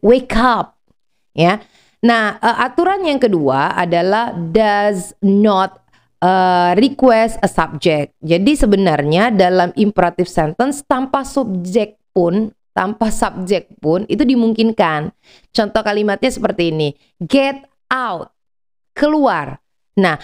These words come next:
ini sudah pasti bahwa yang dituju adalah orang yang menjadi lawan bicara. Maka subjeknya sendiri tidak disebutkan juga,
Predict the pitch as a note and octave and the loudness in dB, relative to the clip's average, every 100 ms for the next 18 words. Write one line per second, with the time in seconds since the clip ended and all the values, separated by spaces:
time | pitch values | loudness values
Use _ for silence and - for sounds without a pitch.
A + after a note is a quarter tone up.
0 | - _ - C4+ F#4 D#4 A3+ G#3 - E3+ | -14 _ 0 2 4 2 2 0 -4 -6
1 | - F3 F#3 A#3+ F#3 G#3+ B3+ B3+ A3+ G#3+ | -6 -2 0 2 0 0 0 2 0 0
2 | F3+ F#3 D#4 F#3+ E3+ F3+ A#3 C4 - E3 | 0 2 0 0 0 2 0 -2 0 2
3 | F#3+ B3+ A#3+ G#3+ A#3 G#3 E3+ E3 G#3+ F#3 | 2 2 2 4 2 2 2 4 4 4
4 | D3+ D#3+ F3+ F3 G#3 G3+ A#3 F#3+ D#3 D3+ | 2 2 2 0 0 0 0 -2 -2 -4
5 | E3 - D#4+ C#4+ F3 E3+ E3 - F3 - | -4 -2 0 -2 -2 -2 -2 0 -2 0
6 | E3+ G#3+ E4+ A#3 A3 G#3+ F#3+ G3 E3+ - | 2 2 2 2 2 0 2 2 0 0
7 | F3 F3+ - E4 C#4 F#3+ D#3+ D3 A2+ | 0 0 0 -2 0 -2 0 -2 -4